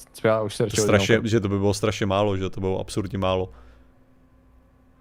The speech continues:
Speaker 2: Sto tisíc kilometrů, já tam, já tam beru to, jo, t-, třicet kilometrů, tak, třicet kilometrů za
Speaker 1: Jo.
Speaker 2: sekundu, něco takovýho.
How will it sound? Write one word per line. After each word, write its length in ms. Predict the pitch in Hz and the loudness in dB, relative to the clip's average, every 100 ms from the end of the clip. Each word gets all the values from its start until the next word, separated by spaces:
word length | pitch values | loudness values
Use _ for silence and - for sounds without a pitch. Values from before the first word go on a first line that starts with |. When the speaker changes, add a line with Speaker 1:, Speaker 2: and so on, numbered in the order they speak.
| 151 | -14
Speaker 2:
Sto 200 | - 113 | -6 -4
tisíc 360 | 117 101 117 - | 0 -2 -2 -2
kilometrů, 560 | 110 107 104 107 98 | 0 2 0 0 2
já 120 | 95 | 2
tam, 240 | 92 104 95 | 2 0 0
já 120 | 98 | -4
tam 180 | 101 101 | -2 0
beru 200 | 101 101 | 2 2
to, 160 | 101 101 | 4 6
jo, 140 | 117 | 4
t-, 260 | - - 101 | 2 -4 -8
třicet 440 | - - - 123 | -6 -2 2 2
kilometrů, 500 | 120 117 107 104 98 | 4 2 2 0 -2
tak, 260 | 98 95 - | -2 -4 -4
třicet 300 | - - 101 | -10 -8 -4
kilometrů 420 | 110 101 98 110 | -2 -2 -2 0
za 40 | 110 | 0
Speaker 1:
Jo. 40 | |
Speaker 2:
sekundu, 400 | 107 101 98 92 | -2 -4 -6 -8
něco 200 | 92 101 | -10 -8
takovýho. 420 | 101 101 98 101 | -6 -6 -6 -8